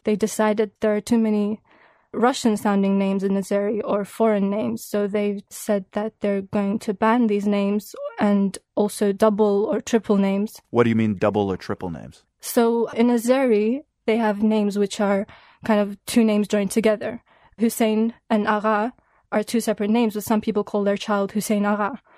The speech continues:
Speaker 1: or Najaf and Gulu. Some people call their son Najaf Gulu.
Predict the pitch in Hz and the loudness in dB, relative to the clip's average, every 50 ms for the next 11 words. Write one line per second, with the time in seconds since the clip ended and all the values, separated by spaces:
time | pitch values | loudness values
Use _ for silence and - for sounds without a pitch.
0 | _ _ _ - 208 208 208 208 196 220 214 220 220 - - 214 208 196 - 214 | _ _ _ 0 0 2 2 0 0 0 0 0 0 0 0 0 0 2 0 0
1 | 202 202 214 202 196 214 - - _ _ _ _ _ _ - 226 214 214 - 220 | 0 2 2 2 2 -2 -4 -8 _ _ _ _ _ _ 0 0 0 0 0 -2
2 | 208 - 208 - - 214 196 196 202 196 208 202 202 202 202 214 196 - - - | -4 -4 -8 -6 -6 -4 -2 -2 -2 -2 -2 -2 -2 -4 -4 -6 -8 -10 -6 -4
3 | 208 202 208 208 220 214 - _ _ - 208 196 220 214 - - _ _ 220 214 | -4 -2 -2 -2 -4 -6 -8 _ _ -6 -4 -2 -4 -4 -6 -10 _ _ -2 -2
4 | 202 208 - | -2 -2 -6